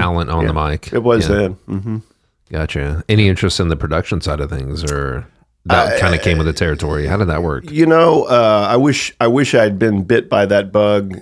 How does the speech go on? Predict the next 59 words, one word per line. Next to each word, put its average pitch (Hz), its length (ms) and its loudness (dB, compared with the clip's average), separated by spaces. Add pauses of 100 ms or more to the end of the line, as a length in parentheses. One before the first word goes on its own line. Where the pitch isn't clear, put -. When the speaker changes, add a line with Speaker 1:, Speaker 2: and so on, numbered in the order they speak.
(120)
Speaker 2:
um, 92 480 -8
then. 110 440 0
Uh, 98 340 -10
as 95 180 -4
I've 95 160 -4
gotten 110 260 0
older 101 360 0
and 90 120 -6
been 101 140 2
around 98 320 0
a 90 60 -2
lot 95 220 0
of 90 60 -4
the, 90 280 -8
the 92 160 -6
really 95 320 -2
talented 92 400 -4
people 98 300 -4
I've 92 140 -6
met, 95 240 0
I 101 120 -4
wish 98 240 -2
I 98 100 -2
had 92 340 -2
gotten 98 240 -2
more 95 200 0
into 92 120 -2
the 87 100 -10
production 92 380 -6
side. 98 440 0 (120)
Speaker 1:
Mm-hmm. 80 400 -2
Speaker 2:
Um, 85 540 -4 (200)
Speaker 1:
'Cause 95 120 0
I'm 87 80 2
sure 107 160 4
that 92 80 2
Speaker 2:
producing. 95 120 2
Speaker 1:
was 104 120 0
changing 80 380 -2
quite 80 180 -2
a 78 40 0
bit 78 120 0
at 73 80 -4
the 78 100 -10
time, 76 260 -4
Speaker 2:
It 151 80 2
Speaker 1:
too. 151 60 4
Speaker 2:
was, 127 440 4
but 120 160 0
I 117 80 6
mean, 117 240 4
you 117 80 4
know, 113 180 4
I, 117 220 2
I - 20 2
look 123 220 0
at 110 80 4
it 101 100 0
now, 110 560 4